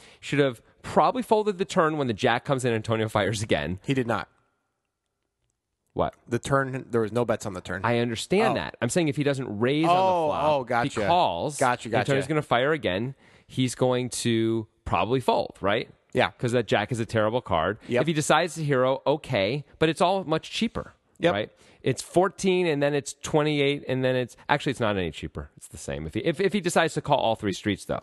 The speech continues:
Speaker 2: He's probably folding the turn, though, like you
Speaker 1: I
Speaker 2: said.
Speaker 1: think you just have to most of the time, right?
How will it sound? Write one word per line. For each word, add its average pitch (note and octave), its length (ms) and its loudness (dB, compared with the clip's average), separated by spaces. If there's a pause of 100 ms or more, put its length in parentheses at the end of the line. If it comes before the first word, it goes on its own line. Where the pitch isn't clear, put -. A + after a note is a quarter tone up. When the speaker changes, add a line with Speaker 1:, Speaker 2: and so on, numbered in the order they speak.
Speaker 2:
He's F#3+ 160 -2
probably G#3+ 240 2
folding D3+ 260 0
the F#2+ 40 -14
turn, F#2 200 -8
though, F#2 140 -4
like G2 160 -4
you G2 60 -12
Speaker 1:
I - 40 -10
Speaker 2:
said. D2+ 200 -2
Speaker 1:
think A2 200 -4
you D2 160 -8
just - 220 -10
have C#2 320 -14
to C#2+ 180 -8 (220)
most G#2+ 260 0
of D#2+ 80 -8
the C#2 80 -6
time, C#2 340 -8
right? D#2 240 -2